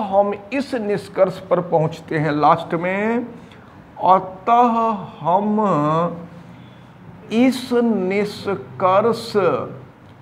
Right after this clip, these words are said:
इस निष्कर्ष पर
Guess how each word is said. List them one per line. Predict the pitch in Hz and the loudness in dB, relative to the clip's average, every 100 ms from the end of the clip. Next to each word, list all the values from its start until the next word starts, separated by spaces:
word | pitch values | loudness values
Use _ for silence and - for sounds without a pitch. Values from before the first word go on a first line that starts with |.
| - - - - - 214 | -20 -20 -20 -20 -6 0
इस | 240 240 262 | 0 0 -2
निष्कर्ष | 240 208 208 202 - - - 185 214 247 - | 0 2 0 -2 -8 -14 -2 2 2 0 -2
पर | 226 233 185 190 | -4 -2 0 0